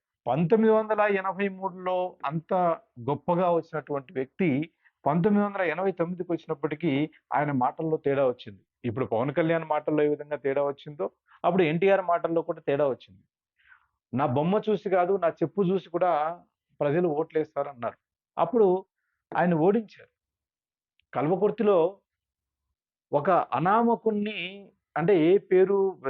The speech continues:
జనాలకు పాపులర్‌గా లేనటువంటి ఒక వ్యక్తిని ఎన్టీఆర్కు ఆపోజిట్‌గా నిలబడినా కూడా తెలంగాణ వాదంతో ఎన్టీఆర్ను ఓడించారు. అంత పాపులర్ అయినటువంటి ఎన్టీఆర్నే ఓడించారు.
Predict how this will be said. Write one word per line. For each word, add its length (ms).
జనాలకు 560
పాపులర్‌గా 680
లేనటువంటి 560
ఒక 160
వ్యక్తిని 460
ఎన్టీఆర్కు 580
ఆపోజిట్‌గా 520
నిలబడినా 480
కూడా 360
తెలంగాణ 640
వాదంతో 460
ఎన్టీఆర్ను 540
ఓడించారు. 760
అంత 180
పాపులర్ 480
అయినటువంటి 500
ఎన్టీఆర్నే 480
ఓడించారు. 560